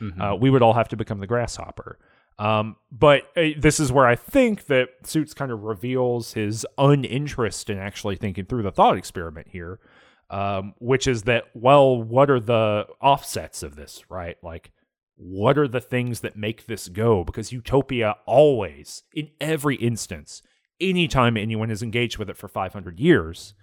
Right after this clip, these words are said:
Speaker 2: uh, has needed inputs to make it go.
Speaker 1: Someone has
Speaker 2: Um,
Speaker 1: to maintain the computers that are running all of this.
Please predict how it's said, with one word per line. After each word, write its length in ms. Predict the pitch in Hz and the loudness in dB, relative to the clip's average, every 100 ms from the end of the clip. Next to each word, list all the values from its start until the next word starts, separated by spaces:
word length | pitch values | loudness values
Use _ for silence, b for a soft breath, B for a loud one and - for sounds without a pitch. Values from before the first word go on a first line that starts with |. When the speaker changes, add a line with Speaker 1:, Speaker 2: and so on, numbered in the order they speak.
| _ _ _ - | _ _ _ -10
Speaker 2:
uh, 300 | 107 107 107 - | -6 -4 -6 -8
has 320 | 139 139 - | -4 -4 -4
needed 580 | 131 131 151 139 131 - | -4 2 4 6 4 4
inputs 540 | 160 147 - 117 - | 0 2 0 -4 -4
to 80 | - | -10
make 220 | 98 92 | -6 -6
it 160 | - - | -8 -10
go. 240 | 90 76 - | -10 -8 -6
Speaker 1:
Someone 500 | - - 175 247 226 | -4 0 0 0 -2
has 320 | 131 165 - | -2 -4 -4
Speaker 2:
Um, 40 | |
Speaker 1:
to 80 | - | -6
maintain 720 | 160 131 123 - 135 135 143 | -6 -4 -6 -10 -10 -8 -8
the 80 | 139 | -10
computers 720 | 123 123 107 - 123 110 95 | -10 -12 -12 -8 -6 -4 -6
that 160 | 101 98 | -4 -4
are 100 | 98 | -2
running 380 | 113 185 95 76 | -2 -2 -6 -10
all 180 | 62 - | -18 -20
of 160 | - | -20
this. 520 | - 52 - - - | -18 -16 -12 -12 -12